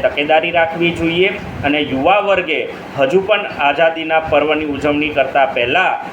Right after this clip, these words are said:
પોતાની નજર સામે થતા અત્યાચાર, ભ્રષ્ટાચાર અને અન્યાય વિરુદ્ધ આપણે જો નથી બોલી શકતા તો આપણે પણ હજુ ગુલામ છે. માટે આઝાદી માટે આપણા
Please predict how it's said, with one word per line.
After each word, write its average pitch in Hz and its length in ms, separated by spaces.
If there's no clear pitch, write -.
પોતાની 151 420
નજર 143 340
સામે 143 280
થતા 139 340
અત્યાચાર, 139 560
ભ્રષ્ટાચાર 131 720
અને 123 160
અન્યાય 135 440
વિરુદ્ધ 160 280
આપણે 139 240
જો 139 140
નથી 127 360
બોલી 175 280
શકતા 160 300
તો 147 280
આપણે 139 340
પણ 160 160
હજુ 135 240
ગુલામ 160 400
છે. 147 180
માટે 147 340
આઝાદી 160 500
માટે 160 240
આપણા 143 480